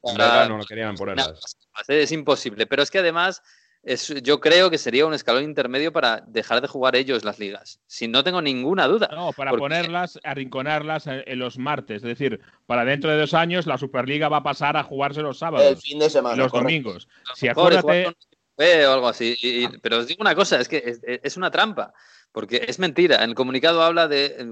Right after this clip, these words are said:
Speaker 2: crear una mayor competitividad, de competencia.
Speaker 3: Es
Speaker 2: Eso
Speaker 3: mentira.
Speaker 2: lo dice el Arsenal, que está décimo,
Speaker 4: Noveno.
Speaker 2: décimo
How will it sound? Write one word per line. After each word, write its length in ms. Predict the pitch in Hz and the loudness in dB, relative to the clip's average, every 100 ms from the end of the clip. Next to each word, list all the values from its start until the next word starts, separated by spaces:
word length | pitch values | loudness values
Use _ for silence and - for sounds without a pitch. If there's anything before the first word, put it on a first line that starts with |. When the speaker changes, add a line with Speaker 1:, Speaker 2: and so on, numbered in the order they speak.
| 107 | -10
Speaker 2:
crear 300 | 123 127 147 | 0 2 2
una 160 | 165 156 | -2 -2
mayor 320 | 131 135 156 | 0 0 -2
competitividad, 680 | 156 127 117 110 107 107 | -2 -2 -2 -2 -2 -2
de 80 | 110 | -2
competencia. 680 | 113 113 113 120 110 - - _ _ _ _ - | -4 -4 -2 -2 -4 -8 -12 _ _ _ _ -14
Speaker 3:
Es 120 | 131 | -4
Speaker 2:
Eso 40 | |
Speaker 3:
mentira. 300 | 143 160 233 | -2 0 0
Speaker 2:
lo 120 | 214 | 2
dice 260 | 175 196 - - | 0 -2 -6 -6
el 180 | 143 139 | 2 4
Arsenal, 480 | 202 - 151 151 180 | 4 2 0 0 0
que 100 | 123 | -4
está 520 | - 165 196 156 - | 2 4 2 -2 -12
décimo, 580 | 120 180 175 202 160 147 | -4 -4 -2 -4 0 2
Speaker 4:
Noveno. 360 | 139 151 170 135 | 6 6 4 2
Speaker 2:
décimo 200 | 170 | 0